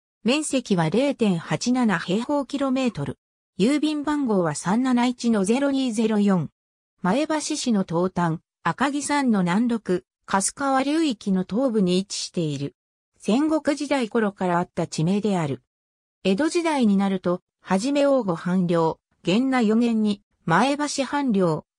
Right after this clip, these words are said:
明和四年に、幕府領を経て、安永八年からは、出羽松山藩領だった。禅は、禅とも書いていた。由来は、禅棚のように平らな土地が段になり連なっていることからとも、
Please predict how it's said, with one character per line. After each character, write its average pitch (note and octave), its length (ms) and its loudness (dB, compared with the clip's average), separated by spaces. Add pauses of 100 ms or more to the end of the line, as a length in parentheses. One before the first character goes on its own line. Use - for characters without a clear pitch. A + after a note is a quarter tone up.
明 G#3+ 260 2
和 A3 100 0
四 G3+ 140 2
年 A3+ 260 4
に、 A3 220 2 (180)
幕 F3+ 280 -2
府 C4+ 140 -4
領 B3 200 2
を E3 80 2
経 F#3 140 -2
て、 D#3 260 -4 (220)
安 A#3+ 260 0
永 C#4+ 300 0
八 - 260 -2
年 A#3+ 220 0
か F#3 160 -2
ら E3 140 2
は、 D#3 200 -2 (220)
出 E3+ 120 2
羽 F#3 160 2
松 C#4 300 -4
山 A#3+ 240 0
藩 F#3 300 0
領 B3+ 180 0
だ G3+ 120 -2
っ F#3 80 -6 (100)
た。 C#3 180 -8 (460)
禅 A#3 340 0
は、 G#3+ 220 2 (240)
禅 C4+ 240 0
と C4+ 140 -2
も A3+ 200 0
書 G3 120 0
い G3+ 80 -2
て E3 120 -4
い D3 140 -6
た。 C#3 200 -8 (560)
由 F3+ 140 2
来 C#4 240 0
は、 A3+ 220 0 (180)
禅 C#4+ 240 2
棚 C#4 300 0
の C4 100 -4
よ C4 180 -2
う A#3+ 60 0
に F3 160 0
平 G3 180 0
ら B3 140 0
な A#3+ 120 0
土 A3+ 140 -2
地 B3 140 -4
が A#3+ 140 0
段 B3+ 220 2
に G3+ 100 4
な G3 160 2
り G3 120 -2 (160)
連 E3+ 140 0
な G#3+ 80 2
っ A3 60 -4
て - 160 -4
い E3 120 0
る D#3 200 -2 (160)
こ G#3 140 -4
と C#4 160 -4
か C#4+ 100 -6
ら B3 120 0
と G#3 160 0
も、 F3 220 0